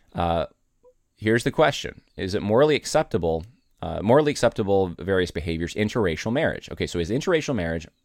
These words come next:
morally acceptable or morally wrong? Morally acceptable, black people, eighty-two percent. Okay? Um, morally wrong, eighteen percent. White people,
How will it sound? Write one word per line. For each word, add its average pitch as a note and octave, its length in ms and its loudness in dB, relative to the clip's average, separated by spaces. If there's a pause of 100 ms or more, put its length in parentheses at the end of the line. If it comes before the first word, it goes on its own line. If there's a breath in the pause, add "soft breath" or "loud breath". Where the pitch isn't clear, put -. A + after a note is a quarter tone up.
(320)
morally G2+ 300 2
acceptable D#2+ 600 -4
or F2 100 0
morally D#2 320 -4
wrong? G2 340 2 (540 soft breath)
Morally D#3 320 8
acceptable, - 640 -2
black G#2+ 320 2
people, - 340 -10 (720)
eighty-two A2+ 440 2
percent. - 560 -2 (1000)
Okay? F#2 240 -4 (1080)
Um, E2+ 560 -2
morally G#2+ 340 4
wrong, F#2 380 2
eighteen D#3 440 0
percent. - 560 -8 (1300)
White G#2+ 240 4
people, - 360 -4